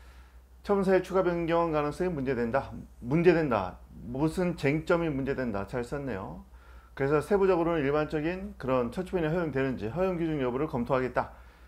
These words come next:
이 검토한다는 말은 사실 안 써도 상관없어요. 문제된다로 끊어도 상관없습니다. 또는 허용 여부와 허용 기준이 문제된다, 이런 식으로 써도 돼요. 자, 어떻게 써도 상관없습니다.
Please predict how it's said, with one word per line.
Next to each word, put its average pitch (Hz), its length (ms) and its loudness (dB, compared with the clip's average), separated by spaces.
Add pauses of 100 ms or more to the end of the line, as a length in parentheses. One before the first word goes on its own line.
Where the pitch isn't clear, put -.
(200)
이 156 160 6
검토한다는 180 540 2
말은 165 220 4
사실 180 280 0
안 127 180 6
써도 143 240 0
상관없어요. 117 680 -4 (540)
문제된다로 175 960 4
끊어도 208 320 2
상관없습니다. 135 800 -4
또는 208 380 2 (640)
허용 202 320 8
여부와 147 460 6
허용 196 360 2
기준이 170 380 2
문제된다, 151 720 2
이런 143 240 2
식으로 135 260 -2
써도 147 300 -2
돼요. 127 540 -4 (560)
자, 95 100 -12
어떻게 123 480 -6
써도 139 240 0
상관없습니다. 131 800 -4